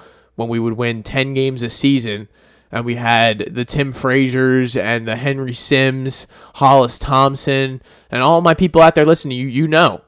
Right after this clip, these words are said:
you know, 'cause if you listen to this podcast, you're, you're about as hardcore as it gets. That, that, that shit was as awful. When you think about it now, you're like, "I can't even believe we were, like, watching that shit."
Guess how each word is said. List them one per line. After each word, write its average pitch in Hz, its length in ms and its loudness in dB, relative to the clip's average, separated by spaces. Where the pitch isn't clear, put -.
you 151 160 -4
know, 151 260 4
'cause 123 180 -2
if 131 180 2
you 160 80 0
listen 160 300 4
to 147 60 4
this 147 100 2
podcast, 113 600 0
you're, 127 180 0
you're 135 160 4
about 127 220 4
as 117 80 -6
hardcore 127 440 2
as 120 120 -2
it 104 100 -8
gets. 147 360 0
That, 139 320 2
that, 110 180 -6
that 147 320 4
shit 139 200 4
was 127 300 0
as 113 380 2
awful. 139 560 6
When 143 260 0
you 175 100 2
think 180 180 4
about 139 220 6
it 120 60 0
now, 139 140 -2
you're 123 160 -2
like, 117 160 0
"I 127 140 2
can't 160 260 -2
even 135 220 -4
believe 123 340 2
we 123 100 4
were, 113 160 4
like, 101 220 0
watching 123 400 2
that 98 180 -8
shit." - 320 -10